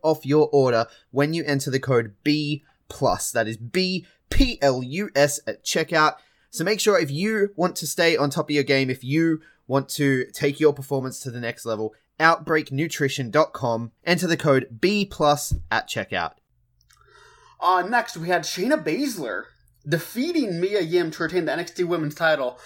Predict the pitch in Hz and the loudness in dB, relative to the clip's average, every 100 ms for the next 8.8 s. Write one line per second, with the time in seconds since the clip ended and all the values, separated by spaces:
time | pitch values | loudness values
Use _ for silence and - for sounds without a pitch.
0 | - _ 143 175 277 294 170 - - 240 | -20 _ -6 -2 2 2 0 -14 -4 -2
1 | 240 220 190 185 185 160 156 151 135 117 | -2 -2 -2 -2 2 0 0 -4 -4 -6
2 | - - _ _ - 170 160 139 127 127 | -8 -14 _ _ -2 0 2 0 -6 -10
3 | - 381 403 190 151 - 170 156 220 - | 0 0 2 -2 -4 -6 -4 0 0 -2
4 | 135 165 185 139 117 131 120 - 147 139 | -2 0 0 -2 -8 -6 -6 -2 -2 -2
5 | 123 196 139 - - - 269 370 311 233 | -6 -2 -4 -4 -14 -2 -2 0 -2 0
6 | 196 208 - 190 202 175 - 196 220 120 | 2 0 2 0 0 -6 0 2 2 0
7 | - _ _ _ _ _ _ _ _ _ | -6 _ _ _ _ _ _ _ _ _
8 | _ _ - 160 156 143 127 120 | _ _ -4 0 2 0 -2 -8